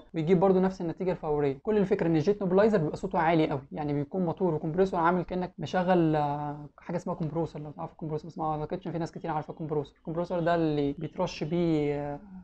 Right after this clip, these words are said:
البويه والحاجات زي كده، بيكون في كومبريسور. الجيت نوبلايزر بيكون صوته عالي، الالتراسونيك نوبلايزر لا، بيبقى صوته اوطى بس بيدي نفس الفكره. هنا بيستخدم موجات الالتراسونيك، هنا بيستخدم الكمبريسور والشامبر،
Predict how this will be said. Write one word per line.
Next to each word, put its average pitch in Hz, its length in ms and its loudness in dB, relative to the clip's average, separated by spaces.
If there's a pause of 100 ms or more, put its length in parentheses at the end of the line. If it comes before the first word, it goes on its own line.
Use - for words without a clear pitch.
(200)
البويه 151 440 2
والحاجات 151 340 -4
زي 151 180 0
كده، 147 220 -4
بيكون 147 360 -6
في 160 120 -10
كومبريسور. 151 580 0
الجيت 185 280 2
نوبلايزر 220 360 4
بيكون 180 260 4
صوته 185 220 -4
عالي، 143 340 -4 (340)
الالتراسونيك 190 580 -2
نوبلايزر 233 400 2
لا، 185 260 2
بيبقى 160 200 -4
صوته 196 260 -2
اوطى 240 260 2 (160)
بس 190 200 -4
بيدي 220 320 2
نفس 214 220 0
الفكره. 165 400 -4 (360)
هنا 202 120 0
بيستخدم 190 360 2
موجات 185 300 4
الالتراسونيك، 185 720 -2 (360)
هنا 196 120 0
بيستخدم 190 460 2
الكمبريسور 156 1200 0
والشامبر، 160 800 -2